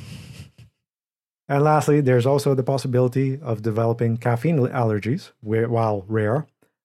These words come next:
Uh, some people can develop an allergy to caffeine. Symptoms may include hives, uh, rash, uh, difficulty breathing, and in severe cases, anaphylactic shock.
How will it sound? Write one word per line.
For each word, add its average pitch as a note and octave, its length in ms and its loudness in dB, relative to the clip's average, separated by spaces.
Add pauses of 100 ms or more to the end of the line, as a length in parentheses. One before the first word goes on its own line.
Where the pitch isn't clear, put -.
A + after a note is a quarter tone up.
Uh, A2+ 300 0
some C3+ 180 0
people B2 240 0
can C3 240 0
develop C3 320 0
an C3 80 2
allergy B2 320 0
to B2 80 -4
caffeine. C3 420 -2
Symptoms A#2+ 540 -2
may A#2 340 2
include A#2 360 -2
hives, A#2 720 -2
uh, G#2 320 -10 (160)
rash, A#2+ 480 0 (360)
uh, G#2+ 200 -4
difficulty A2+ 420 -4
breathing, G#2+ 540 -2
and G#2+ 180 -8
in G#2+ 160 -4
severe G#2+ 380 -4
cases, A#2 400 -2
anaphylactic A#2 580 -4
shock. - 420 -10